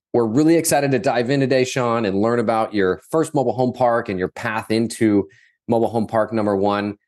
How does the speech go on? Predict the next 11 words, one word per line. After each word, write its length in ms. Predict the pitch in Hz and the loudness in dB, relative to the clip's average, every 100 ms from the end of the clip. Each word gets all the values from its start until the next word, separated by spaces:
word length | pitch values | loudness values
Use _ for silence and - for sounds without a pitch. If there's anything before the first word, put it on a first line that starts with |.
| _ - | _ -4
Would 140 | 117 | 0
you 80 | 127 | 2
mind 280 | 127 139 143 | 2 0 -4
starting 420 | - 139 127 131 | -2 0 2 0
out 340 | 120 117 117 110 | 0 0 0 -2
and 140 | 98 | -8
telling 320 | - 113 113 | -4 -2 0
us 140 | 107 101 | 0 -2
about 180 | 98 90 | -2 -2
your 100 | 95 | -6
story 440 | - 98 80 | -4 -2 -2